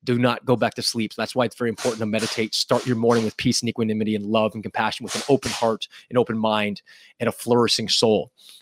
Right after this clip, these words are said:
And, uh, and that way your day becomes that much more, uh, en-, en-, enjoyable and, and compassionate, and, um, uh, overall,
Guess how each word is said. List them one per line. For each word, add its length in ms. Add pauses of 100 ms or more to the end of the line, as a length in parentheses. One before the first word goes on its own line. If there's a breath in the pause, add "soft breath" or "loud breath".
(120)
And, 400
uh, 280
and 140
that 160
way 100
your 120
day 240
becomes 380
that 140
much 240
more, 360 (300 loud breath)
uh, 300 (120)
en-, 200
en-, 300
enjoyable 720 (320 loud breath)
and, 340
and 160
compassionate, 720 (360 loud breath)
and, 480
um, 420
uh, 540 (360)
overall, 720